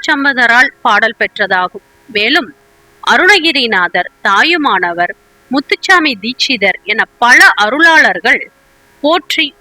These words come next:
பாடியுள்ளனர். இந்திய திருநாட்டில் முக்கியத்துவம் வாய்ந்த புண்ணிய திருத்தலங்கள்ல ராமேஸ்வரம் பழமையையும் பெருமையையும் வாய்ந்த தலமாக திகழ்கின்றது.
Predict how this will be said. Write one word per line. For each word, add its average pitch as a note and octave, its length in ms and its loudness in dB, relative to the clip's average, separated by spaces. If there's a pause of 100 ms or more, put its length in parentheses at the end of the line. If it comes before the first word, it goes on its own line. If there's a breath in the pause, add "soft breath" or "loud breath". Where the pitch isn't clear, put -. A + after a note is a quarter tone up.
பாடியுள்ளனர். F#3+ 720 0 (760)
இந்திய E4 280 2 (100)
திருநாட்டில் D#4+ 640 2
முக்கியத்துவம் D#4+ 640 -2
வாய்ந்த C4+ 280 0 (100)
புண்ணிய G4 420 2
திருத்தலங்கள்ல B3 720 0 (840)
ராமேஸ்வரம் B3 720 2 (260)
பழமையையும் A#3 720 -2 (160)
பெருமையையும் D#4 760 0
வாய்ந்த A#3 340 0 (240)
தலமாக G#3+ 500 0 (100)
திகழ்கின்றது. F#3 640 -4